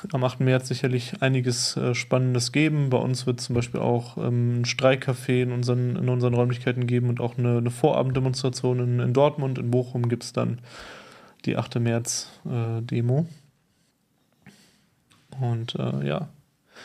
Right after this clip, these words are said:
organisiert euch auf jeden Fall dafür. Und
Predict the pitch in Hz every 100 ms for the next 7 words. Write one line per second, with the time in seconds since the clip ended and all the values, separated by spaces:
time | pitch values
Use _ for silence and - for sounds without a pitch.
0 | - - - _ _ _ _ _ - 127
1 | 120 131 123 131 - 131 139 127 123 -
2 | 127 127 139 123 120 - -